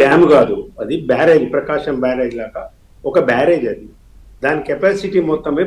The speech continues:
పదిహేడు పాయింట్ ఎనిమిది తొమ్మిది, అంటే nearly పంతొమ్మిది, పద్దెనిమిది టీఎంసీ. దాన్ని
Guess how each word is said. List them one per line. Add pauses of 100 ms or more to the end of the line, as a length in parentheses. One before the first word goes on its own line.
పదిహేడు
పాయింట్
ఎనిమిది (100)
తొమ్మిది,
అంటే (100)
nearly
పంతొమ్మిది,
పద్దెనిమిది
టీఎంసీ. (880)
దాన్ని